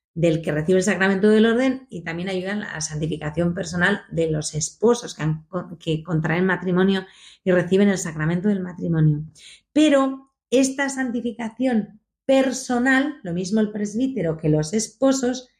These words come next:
se logra por medio del servicio a los demás. Bien, habría muchísimas más cosas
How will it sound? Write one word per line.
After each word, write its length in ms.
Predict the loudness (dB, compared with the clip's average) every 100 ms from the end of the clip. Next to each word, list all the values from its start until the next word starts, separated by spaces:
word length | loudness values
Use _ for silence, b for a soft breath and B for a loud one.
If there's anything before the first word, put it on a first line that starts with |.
| b
se 280 | -4 2 4
logra 560 | 4 4 2 -2 -4 _
por 200 | -2 -2
medio 520 | 0 0 2 0 -4 -8
del 220 | -2 -2
servicio 840 | -2 -4 -4 -4 -4 -4 -4 -6 _ _
a 140 | -8 -4
los 220 | -4 -4
demás. 640 | -8 -10 -12 -12 -14 -14 _ _ _ _ _ _ _ _ _ _ _ _ _ _ _ -2
Bien, 460 | 2 4 4 0 -10 b b b b
habría 360 | 0 2 2 2
muchísimas 680 | 0 0 0 2 2 0
más 200 | -4 -6
cosas 520 | -4 -4 -2 -4 -6